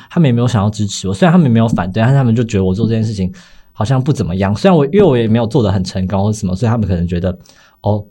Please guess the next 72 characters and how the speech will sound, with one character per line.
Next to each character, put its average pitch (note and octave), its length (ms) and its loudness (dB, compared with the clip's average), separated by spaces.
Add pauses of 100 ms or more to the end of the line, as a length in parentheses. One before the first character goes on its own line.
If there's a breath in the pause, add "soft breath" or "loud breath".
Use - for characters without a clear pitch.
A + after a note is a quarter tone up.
就 A#2+ 100 -4
这 G#2+ 240 -4
样。” F#2 180 -2 (300)
我 D3 100 4
也 D#3 120 4
没 A2 100 6
有 G#2+ 80 2
想 F#2+ 140 0
要 G#2 40 2
得 F#2 160 -4
到 G#2 120 0
很 F#2 120 0
多 G2+ 160 0
人 E2+ 240 -2 (320 soft breath)
喜 - 220 -4
欢， A2 140 2
但 E3 80 6
是 F#3+ 60 6
我 A2+ 120 2
希 C3 240 -4
望 C3 140 2
我 G2+ 80 0
至 C3+ 180 -2
少 G#2 140 -4
我 G2 80 -4
身 A#2+ 140 0
边 B2 120 2
的 F#2+ 60 0
人 F#2 160 -2
是 A#2+ 200 -2
有 G2+ 160 2
点 G2+ 180 0
支 G#2 180 -4
持 F#2 240 -6
我， F2+ 260 -8
或 B2+ 120 -2
是 A#2 200 -2 (200 loud breath)
给 C3 120 2
我 C3 120 4
一 C3 40 2
些 B2 180 0
回 F#2 300 -2
应 G2 160 -4
的， - 120 -12
但 C#3+ 140 0
好 G2+ 100 0
像 A#2+ 120 0
我 G2 60 0
都 G#2+ 120 0
得 F#2+ 220 -4
不 F2+ 60 -6
到 G2 200 0
很 F2 160 -2
多， F#2+ 240 -2 (340 loud breath)
就 - 80 -16
是 D3 60 2
我 A2 120 2
身 A#2 140 0
边 A#2 140 2
朋 G#2+ 120 0
友 F2+ 40 2
的 F2+ 100 -2
回 F2+ 120 -4
应， F#2 80 0
我 F#2 60 0
就 A2+ 100 2
有 G#2 140 0
点 F2+ 160 0
小 E2 160 -6
失 - 180 -4
落 A2+ 260 0
了， - 160 -14